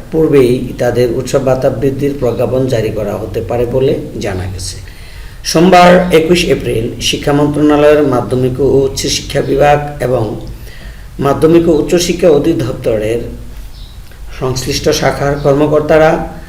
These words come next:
এ তথ্য জানিয়েছেন। এ বিষয়ে মাধ্যমিক উচ্চশিক্ষা বিভাগের উপসচিব বেসরকারি মাধ্যমিক এক সাইয়েদ এ জেড মোর্শেদ আলী বলেন, "শিক্ষকদের উৎসব ভাতা বাড়ানো হচ্ছে,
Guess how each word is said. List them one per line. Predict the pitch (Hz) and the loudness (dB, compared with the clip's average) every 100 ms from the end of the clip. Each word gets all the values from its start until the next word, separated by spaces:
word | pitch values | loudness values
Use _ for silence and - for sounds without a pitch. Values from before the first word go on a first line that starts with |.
| - - - - - - 147 | -16 -16 -16 -16 -16 -8 -2
এ | 143 | 2
তথ্য | 151 147 151 185 | 2 0 0 2
জানিয়েছেন। | 135 101 92 92 - - - - - - - | 2 -2 -4 -8 -8 -10 -14 -16 -18 -16 -12
এ | - 139 | -2 2
বিষয়ে | 165 165 180 | 2 4 6
মাধ্যমিক | 160 143 151 160 170 | 6 4 2 2 0
উচ্চশিক্ষা | 170 175 180 175 175 | 2 0 0 2 4
বিভাগের | 170 151 131 117 117 123 - - - - | 6 4 4 4 2 -2 -8 -14 -14 -10
উপসচিব | 113 127 135 113 147 143 143 - | -4 -2 -2 -2 0 0 -2 -4
বেসরকারি | 117 127 127 131 | 0 0 0 0
মাধ্যমিক | 120 117 - 117 120 117 - | 0 -2 -2 -2 -2 -4 -2
এক | 110 101 - - - - - - - - - - | -2 -4 -8 -14 -14 -16 -16 -16 -16 -14 -14 -12
সাইয়েদ | - 147 151 165 - 143 | 0 6 6 6 4 4
এ | 139 127 | 4 4
জেড | 135 135 - - - | 2 0 0 -8 -8
মোর্শেদ | 123 120 - 139 - 139 | -6 -4 -2 -2 -2 -2
আলী | 139 | 0
বলেন, | 143 160 117 104 - - - - - - - - | 4 6 4 0 -6 -12 -14 -16 -14 -14 -14 -6
"শিক্ষকদের | - 175 175 175 175 180 175 175 | -2 0 4 4 6 4 4 2
উৎসব | 147 - 143 | -2 0 2
ভাতা | 139 - 151 | 2 2 2
বাড়ানো | 135 127 131 127 | 4 2 2 2
হচ্ছে, | 156 156 - | 0 -2 -6